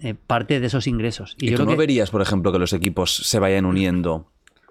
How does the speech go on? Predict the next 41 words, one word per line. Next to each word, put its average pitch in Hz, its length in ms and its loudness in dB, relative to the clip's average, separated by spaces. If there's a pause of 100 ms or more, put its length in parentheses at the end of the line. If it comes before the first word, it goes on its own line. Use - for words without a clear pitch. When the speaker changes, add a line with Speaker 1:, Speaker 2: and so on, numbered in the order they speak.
(100)
Speaker 2:
uno 120 140 -2
Speaker 1:
Sí, 180 280 2
Speaker 2:
a - 40 2
uno - 200 0
Speaker 1:
claro. 135 220 2
Speaker 2:
y 123 40 2
dejen 117 280 0
totalmente 107 560 0
fuera 107 320 2
la 98 100 2
Speaker 1:
Puede 131 200 2
Speaker 2:
uefa - 160 0
y - 20 2
la 117 80 4
Speaker 1:
pasar. 110 80 2
Speaker 2:
uefa 120 120 0
incluso 107 240 0
desaparezca? 101 720 0 (220)
Speaker 1:
Eso 156 240 0
Speaker 2:
O 117 40 0
Speaker 1:
podría. 123 160 2
Speaker 2:
sea, 113 340 2
una 110 640 2
competi-, 107 280 -4
competiciones 107 480 -2
secundarias. 92 380 0
Speaker 1:
Me 147 120 2
parece 170 320 0
difícil, 196 540 0
pero 131 200 0
Speaker 2:
Ajá. 127 100 2
Speaker 1:
es 180 100 -4
un-, 156 120 0
es 151 180 0
una 135 180 2
posibilidad, 107 540 -6
sí. 135 240 -10 (300)
Ahora, 156 180 2
a 147 140 0
ver, 147 200 0
ahora, 170 420 0